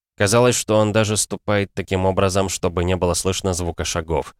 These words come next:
Вкупе с благородной осанкой, которой не мог похвастать никто в этом поместье, это производило впечатление. «Да, Георг, что-то стряслось?» «К вам посетитель», замялся управляющий, что было для хладнокровного Георга совершенно несвойственным.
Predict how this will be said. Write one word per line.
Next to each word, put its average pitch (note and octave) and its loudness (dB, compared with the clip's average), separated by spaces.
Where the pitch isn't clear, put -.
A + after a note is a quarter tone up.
Вкупе E2 -2
с D2+ -4
благородной D#2 -2
осанкой, E2+ -2
которой D#2 -4
не D#2 -4
мог D#2+ -4
похвастать E2 -4
никто F2+ -4
в E2 -2
этом D#2+ -4
поместье, F2+ -2
это B2+ -2
производило G#2+ 0
впечатление. D2 -6
«Да, A2 0
Георг, F2+ 0
что-то F#2+ -2
стряслось?» G#2+ 0
«К - -20
вам F2+ -2
посетитель», - -4
замялся F2 0
управляющий, F2 -2
что F2 -4
было E2+ 0
для D#2+ -4
хладнокровного D#2+ 0
Георга D#2+ -2
совершенно D#2+ -2
несвойственным. D2+ -2